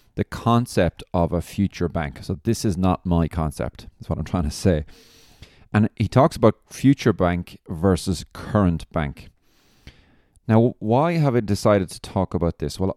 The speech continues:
the reason I have done so is I'm afraid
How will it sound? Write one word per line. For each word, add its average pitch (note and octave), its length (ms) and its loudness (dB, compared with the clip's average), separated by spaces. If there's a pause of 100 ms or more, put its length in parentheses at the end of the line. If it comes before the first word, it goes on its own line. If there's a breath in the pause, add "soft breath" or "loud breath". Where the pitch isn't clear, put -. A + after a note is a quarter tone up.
the G2+ 100 0
reason D3+ 640 -2
I G2+ 140 2
have F#2 500 -6
done G2+ 220 0
so D2 360 -4
is F2+ 460 -4 (1040)
I'm G2+ 180 -2
afraid C3 720 2